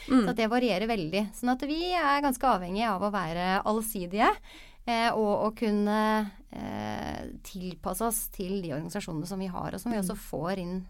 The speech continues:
Speaker 2: som en del av Visma-familien. Det kommer jo nye selskaper inn hvert eneste år.
Speaker 1: Ja.
Speaker 2: Mm.
Speaker 1: Men hvordan holder du deg oppdatert for å kunne klare å levere så bredt som det du faktisk gjør, ut fra det du sier her nå?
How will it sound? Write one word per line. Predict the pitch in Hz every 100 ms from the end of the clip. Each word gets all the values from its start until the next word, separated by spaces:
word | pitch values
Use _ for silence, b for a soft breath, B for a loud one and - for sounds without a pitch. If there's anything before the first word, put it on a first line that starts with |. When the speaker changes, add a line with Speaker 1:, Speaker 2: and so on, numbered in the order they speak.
| -
Speaker 2:
som | 202 196
en |
del | 170 175
av |
Visma-familien. | 175 185 175 185 185 208
Det | 202
kommer | 208 185
jo | 202
nye | 190
selskaper | 180 175 151 - 175
inn | 185 202
hvert | 196 -
eneste | 180 180 -
år. | - 262
Speaker 1:
Ja. | 269 B B B -
Speaker 2:
Mm. | 233 190 - -
Speaker 1:
Men | 277
hvordan | 254 277 302
holder | 208 190
du | 208 170
deg | 196
oppdatert | 196 - - 170 180 -
for | 196
å | 196
kunne | 196
klare | 208 190
å | 165
levere | 196 175 170 202
så | 226 220
bredt | 185 -
som | - 214
det | 202 175
du | 196 202 202
faktisk | - - - -
gjør, | 196 233
ut | 220
fra | 208
det | 196 196
du |
sier | - 196
her | 202
nå? | 196 320